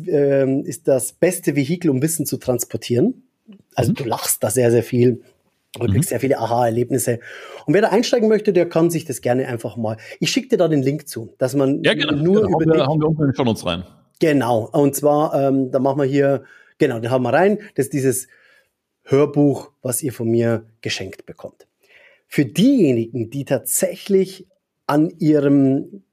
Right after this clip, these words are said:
Speaker 1: ja, an ihrem Superhirn arbeiten möchten, den empfehle ich ganz klar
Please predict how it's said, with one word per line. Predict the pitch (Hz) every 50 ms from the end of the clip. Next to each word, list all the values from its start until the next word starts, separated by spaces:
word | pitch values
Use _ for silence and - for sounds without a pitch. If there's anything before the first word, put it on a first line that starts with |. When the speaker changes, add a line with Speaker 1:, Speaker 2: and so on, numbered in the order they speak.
| _ _ _ _ _ _ _ -
Speaker 1:
ja, | - 123 113 107 - - - _ _ _ _ _ _ _ _ _ _ -
an | - 156 175
ihrem | 165 143 139 123
Superhirn | - - - - 247 269 269 - 151 123 - - 127 110 110 110 - -
arbeiten | - 98 98 - - 107 104 - 127 120
möchten, | 120 123 117 - - 170 180 180 - - - - - - - -
den | 151 180
empfehle | 190 170 175 - 147 151 185 185
ich | 180 -
ganz | 147 147 165 165 - -
klar | - 151 156 170 175 185 185